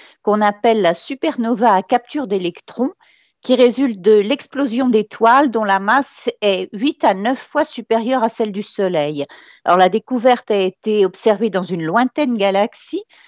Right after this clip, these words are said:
grâce au réseau de télescopes de l'Observatoire de Las Cumbres en Californie.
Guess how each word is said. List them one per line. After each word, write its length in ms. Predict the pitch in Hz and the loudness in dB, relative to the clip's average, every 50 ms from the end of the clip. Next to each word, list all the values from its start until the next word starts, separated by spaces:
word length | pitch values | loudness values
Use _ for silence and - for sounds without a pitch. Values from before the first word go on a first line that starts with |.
| - _ _ _ _ | -20 _ _ _ _
grâce 380 | - 202 226 233 240 - - - | -4 0 2 2 2 0 -2 0
au 120 | 240 214 | 0 0
réseau 420 | 208 196 262 277 262 214 262 269 262 | 2 2 2 2 2 0 -2 -4 -2
de 140 | 214 233 233 | -2 -2 -4
télescopes 760 | - - 285 269 254 254 - - - - 285 247 247 208 180 | -2 -2 -2 0 0 0 0 -2 -4 0 2 2 2 2 0
de 120 | 170 214 | 2 4
l'Observatoire 920 | 202 190 202 226 247 247 - - 262 254 214 220 220 - - 247 233 226 | 4 4 4 2 0 0 -2 -4 -2 0 2 0 0 0 0 0 0 0
de 120 | 156 170 180 | 0 -4 -2
Las 240 | 214 294 311 - | -2 -2 -2 -4
Cumbres 500 | - - 269 226 240 226 233 226 202 208 196 - - - - | -8 -8 -6 -6 -4 -2 -2 0 0 -2 -2 -6 -12 -14 -8
en 420 | - 185 185 185 175 170 165 165 160 | -4 -2 0 0 0 0 -2 -2 -2
Californie. 800 | - 208 175 165 175 - - 175 165 165 175 180 208 381 415 | -2 -2 -2 -2 -4 -6 -2 -2 0 0 -2 -4 -6 -6 -6